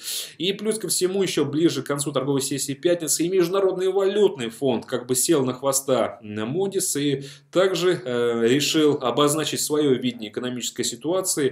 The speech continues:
и, м, собственно, констатировал ожидание спада по экономическому восстановлению с одного и шести, это, кстати, их прошлый прогноз по росту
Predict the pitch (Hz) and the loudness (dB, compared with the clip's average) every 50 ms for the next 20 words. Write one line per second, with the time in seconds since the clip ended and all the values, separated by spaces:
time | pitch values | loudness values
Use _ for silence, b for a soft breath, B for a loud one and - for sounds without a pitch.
0 | 139 B B B B B - 156 185 202 190 - - 123 117 113 110 - 139 135 | -2 B B B B B -6 -2 -2 -2 -2 -2 -6 -8 -8 -6 -4 -4 -4 -2
1 | 139 - - 131 123 - 127 113 113 - 131 123 123 - 139 127 123 117 117 113 | -2 -2 -2 -4 -4 -4 -4 -4 -2 0 -2 -2 0 0 0 2 2 2 2 2
2 | 120 117 117 135 135 135 123 110 104 98 98 95 92 - - - - - 156 170 | 2 0 0 -2 -2 0 0 0 0 -2 -6 -8 -6 -4 -4 -4 -2 -2 0 0
3 | 175 170 190 180 160 - - 135 127 131 131 123 - 110 107 104 - 127 123 127 | 0 0 0 -2 -2 -4 -2 0 2 2 2 2 -2 -6 -10 -8 -6 -6 -6 -4
4 | 123 120 - - 127 117 113 113 - 127 120 120 120 120 117 113 104 101 - 143 | -6 -8 -8 -8 -8 -6 -6 -6 -6 -4 -4 -2 -2 -2 -2 -2 0 0 0 0
5 | - 131 131 135 151 156 156 147 139 131 - - 147 143 - - 117 98 95 - | 0 -2 -2 -2 -2 0 0 2 0 0 0 -2 -4 -6 -4 -4 -4 -4 -2 -4
6 | 101 - - 113 104 - 120 117 - - 135 127 110 - - - 113 110 113 113 | -8 -6 -6 -6 -6 -6 -8 -10 -8 -4 -4 -4 -4 -4 -8 -8 -6 -4 -4 -4
7 | 110 101 - - - 101 107 110 107 - - 104 98 | -4 -6 -8 -8 -6 -4 -4 -4 -4 -6 -8 -10 -10